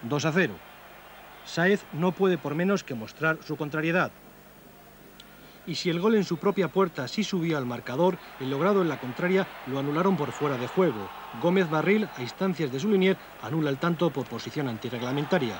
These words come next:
Como consecuencia de las protestas, Ziganda fue expulsado. Con el resultado de dos goles a cero finalizaba el encuentro. El Athletic sigue en el pozo y la Real Sociedad sale de él.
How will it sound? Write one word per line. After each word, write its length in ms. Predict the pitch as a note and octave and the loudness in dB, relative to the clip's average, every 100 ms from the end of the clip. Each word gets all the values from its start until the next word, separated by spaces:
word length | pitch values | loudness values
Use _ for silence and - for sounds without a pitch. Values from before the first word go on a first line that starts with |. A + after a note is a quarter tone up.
| - - - | -10 -14 -12
Como 180 | - B2 | -6 -6
consecuencia 640 | A2+ C3 B2+ E3+ F3 E3 | -4 -6 -4 0 2 2
de 80 | C#3 | 0
las 120 | A#2+ | -2
protestas, 500 | - B2+ F3 - F3+ - - - | -4 -2 0 2 0 -2 -12 -4
Ziganda 480 | C#3+ D3+ B2+ A2+ | 0 2 0 -2
fue 160 | G#2+ A2+ | -4 -6
expulsado. 480 | G2+ A2+ A2 F3 G2 - - - - - - - - - - - - - - - - - - - - | -4 0 2 2 2 -10 -18 -20 -20 -20 -20 -20 -20 -20 -20 -20 -18 -18 -20 -20 -20 -20 -20 -12 -4
Con 140 | C#3+ | -2
el 80 | C#3 | 0
resultado 480 | C3 C#3 D3+ F#3+ G3 | -2 0 2 4 2
de 100 | D3+ | 0
dos 160 | F3 | 0
goles 240 | F3 E3 C3+ | 0 0 -2
a 80 | |
cero 240 | B2 F3+ G3+ | -4 0 0
finalizaba 580 | E3 C3 A#2 - C#3 A#2 | -2 -6 -6 -4 -4 -4
el 80 | |
encuentro. 560 | G#2+ A2+ F#3 D#3 - G2 - - | -8 -2 0 0 -2 -12 -16 -14
El 100 | - | -6
Athletic 360 | C3 E3 F3+ G#3 - - | 0 0 0 -2 -6 -10
sigue 280 | - F#3+ E3+ | -2 0 0
en 80 | |
el 100 | B2+ | 0
pozo 420 | A#2 G3+ - C#3+ C3+ - | 2 2 2 -2 -6 -6
y 80 | B2+ | -6
la 140 | B2+ | -4
Real 260 | C3 E3+ F#3 | -2 0 0
Sociedad 380 | E3 C#3+ F3 - - | -2 -2 -2 -2 -8
sale 320 | - C3 C3+ C#3+ | -6 -2 0 2
de 120 | |
él. 120 | E3+ | 2